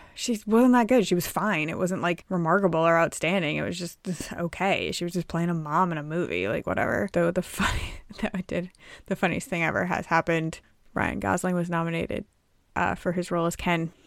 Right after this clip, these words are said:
And, uh, it's the most delicious thing that's ever happened. But that's not why I finally watched this stupid <laughs> movie. Because, um, <laughs> last weekend, I was at Mass. I don't remember how it connected to anything, but, uh, Father opened his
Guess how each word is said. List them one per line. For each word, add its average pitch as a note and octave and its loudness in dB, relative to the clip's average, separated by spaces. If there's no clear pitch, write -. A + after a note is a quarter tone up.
And, E3+ -2
uh, E3 0
it's F3+ 2
the F#3 4
most E3+ 4
delicious D#3+ -2
thing C#3+ -4
that's D#3+ -6
ever F#2+ 0
happened. F3+ -2
But A3+ 6
that's G#3+ -2
not A3 4
why A3+ 6
I F#3+ -4
finally F#3 -4
watched E3 0
this E3+ -2
stupid F3 0
<laughs> - 8
movie. - 0
Because, A#3 8
um, A3 2
<laughs> G#3 8
last D4+ 10
weekend, G3+ 6
I D#3+ 0
was E3+ 0
at D3+ 6
Mass. C4+ 2
I F#3+ 0
don't F3+ 2
remember G3+ 6
how F#3+ 6
it A#2 -2
connected F#3 -4
to - -8
anything, C#4+ 2
but, E3+ 4
uh, F3+ 2
Father F#3+ 4
opened F#3+ 0
his F3+ 0